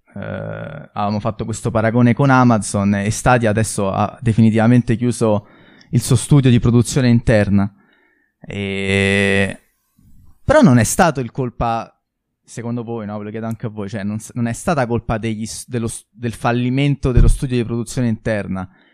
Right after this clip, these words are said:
Il problema è stato che Stadia non è riuscito a prendersi le licenze di, di giochi interessanti.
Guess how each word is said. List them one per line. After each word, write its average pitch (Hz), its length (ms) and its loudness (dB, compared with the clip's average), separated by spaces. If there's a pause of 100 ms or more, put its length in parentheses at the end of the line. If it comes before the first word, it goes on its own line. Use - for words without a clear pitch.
Il 110 80 -8
problema 165 240 2
è 123 60 2
stato 110 240 0
che 110 100 -2
Stadia 139 420 0 (200)
non 110 180 0
è 113 40 0
riuscito 123 320 0
a 117 40 2
prendersi 135 520 2
le 101 100 -2
licenze 117 500 -2
di, 104 300 -8
di 107 120 -4
giochi 135 280 2
interessanti. 101 880 -2